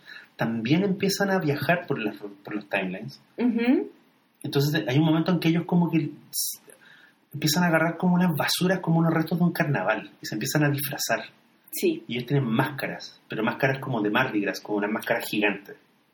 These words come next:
Speaker 2: Sí, pero nosotros no vemos la preparación de eso.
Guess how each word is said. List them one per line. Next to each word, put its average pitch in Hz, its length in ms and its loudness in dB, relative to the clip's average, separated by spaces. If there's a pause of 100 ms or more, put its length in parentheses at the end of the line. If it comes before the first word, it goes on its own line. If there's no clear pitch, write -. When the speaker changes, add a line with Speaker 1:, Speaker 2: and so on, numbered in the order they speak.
(640)
Speaker 2:
Sí, 247 180 2
pero 214 140 4
nosotros 247 380 2
no 247 160 2
vemos 226 260 2
la 175 140 2
preparación 139 560 -2
de 92 140 -4
eso. - 200 -12